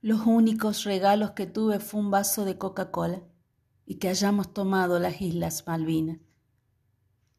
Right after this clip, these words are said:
Después siguió el día normal. Va, casi. Estuve en la cocina, que fue donde hice helado para toda la tropa,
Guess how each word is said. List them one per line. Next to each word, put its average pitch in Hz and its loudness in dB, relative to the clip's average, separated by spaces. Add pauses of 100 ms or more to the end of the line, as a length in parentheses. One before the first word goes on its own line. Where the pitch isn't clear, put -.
Después 226 4
siguió 247 4
el 214 4
día 202 0 (260)
normal. 185 -2 (800)
Va, 175 -4
casi. 170 -6 (540)
Estuve 214 2
en 196 4
la 180 2
cocina, 180 0
que 175 -4
fue 180 2
donde 175 0
hice 180 -2
helado 180 4
para 170 -2
toda 175 -2
la 170 -2
tropa, 170 -6